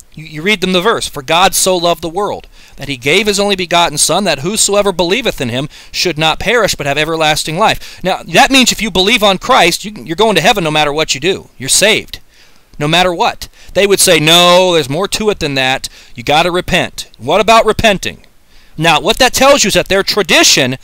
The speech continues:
is not allowing them to, uh, is not allowing them to believe the verse. And what it's doing is the tradition is making the word of God, that's what John three sixteen is,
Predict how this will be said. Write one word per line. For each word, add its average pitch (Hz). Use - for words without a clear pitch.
is 151
not 208
allowing 196
them 180
to, 165
uh, 160
is 170
not 185
allowing 175
them 147
to 135
believe 135
the 113
verse. -
And 156
what 180
it's -
doing 233
is 165
the 147
tradition 208
is 190
making 160
the 143
word 175
of 208
God, 202
that's 156
what 190
John 156
three 175
sixteen 208
is, 196